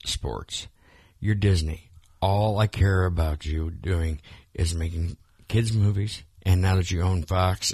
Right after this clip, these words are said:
and Marvel and all that, making movies, trying to be the best, trying to be the greatest place in the world, you know, greatest place on earth,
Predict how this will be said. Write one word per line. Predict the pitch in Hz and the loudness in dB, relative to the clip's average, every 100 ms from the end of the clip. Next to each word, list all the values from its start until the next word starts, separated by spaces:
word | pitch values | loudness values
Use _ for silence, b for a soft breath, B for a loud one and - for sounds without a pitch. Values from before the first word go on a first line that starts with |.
| - | -4
and | 85 80 78 | -2 0 0
Marvel | 92 98 92 92 | 0 0 0 2
and | 92 | 2
all | 92 | 2
that, | 95 90 B B B - | 2 0 B B B -6
making | 104 104 117 | 0 0 2
movies, | 107 98 92 98 - B B B _ | 2 2 2 -2 -6 B B B _
trying | - 107 113 | 0 2 4
to | 110 | 2
be | 107 | 2
the | |
best, | 98 107 - - - | 2 2 0 -10 -6
trying | - 110 110 | 2 4 4
to | 101 | 2
be | 113 104 | 0 -2
the | 90 | -2
greatest | 98 113 107 | 0 0 2
place | 110 104 - | 2 0 0
in | 101 | 0
the | |
world, | 101 98 104 98 82 - | 2 2 0 -4 -8 -2
you | 98 | 2
know, | 95 87 B B B - | 2 0 B B B -4
greatest | 113 117 - | 0 0 2
place | 107 101 104 | 0 2 2
on | 95 | 2
earth, | 92 92 | 2 0